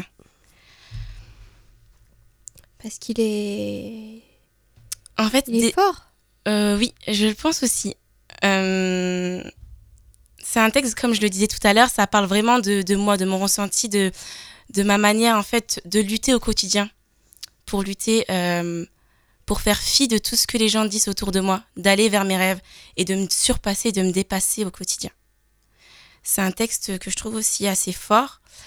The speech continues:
Speaker 2: Et comme je le disais aussi précédemment, c'est beaucoup, euh, se poser, prendre un temps de réflexion. Parce qu'on le fait pas si souvent que ça,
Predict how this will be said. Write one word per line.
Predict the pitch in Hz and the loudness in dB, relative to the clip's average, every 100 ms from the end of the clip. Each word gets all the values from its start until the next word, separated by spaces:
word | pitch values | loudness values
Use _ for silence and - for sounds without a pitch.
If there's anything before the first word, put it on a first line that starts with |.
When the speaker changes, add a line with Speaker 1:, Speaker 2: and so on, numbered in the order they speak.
| - - _ | -20 -20 _
Speaker 2:
Et | 190 | -6
comme | - 214 | -2 -2
je | 196 | 0
le | 202 | -4
disais | 185 180 196 | -6 -4 -4
aussi | 185 - - 208 | -2 -2 -4 -8
précédemment, | - 190 196 180 185 202 | -8 -6 -2 0 0 0
c'est | 214 - 185 | -2 -2 -2
beaucoup, | 196 - - 247 226 | -4 -6 -4 4 6
euh, | 196 185 175 175 - _ _ _ _ _ - _ | 6 2 -2 -6 -10 _ _ _ _ _ -20 _
se | - - | 2 2
poser, | 226 233 208 208 - _ _ - | 4 2 2 0 -4 _ _ -4
prendre | 226 214 | -2 0
un | 208 | 0
temps | - 214 | -2 -2
de | |
réflexion. | 190 - 190 - 190 - _ _ _ - - _ _ _ _ _ | -2 -4 -6 -6 -8 -12 _ _ _ -20 -20 _ _ _ _ _
Parce | - - | -6 -4
qu'on | - 208 | -2 -2
le | 202 | 0
fait | - 208 _ _ | -2 -4 _ _
pas | 247 | 2
si | 254 233 | 2 -2
souvent | - 208 202 | -2 -2 -4
que | |
ça, | - 208 | -2 -2